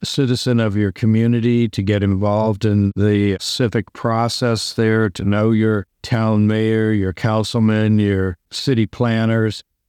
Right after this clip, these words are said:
all of those people is to have a dialogue with, because often what happens is that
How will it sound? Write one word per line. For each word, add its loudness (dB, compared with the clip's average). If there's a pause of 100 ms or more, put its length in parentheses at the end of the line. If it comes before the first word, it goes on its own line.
all 0
of 0
those 0
people 2
is 0
to 0
have 0
a 2
dialogue 0
with, -2
because -2 (300)
often -2
what -2
happens -2 (360)
is -2
that 0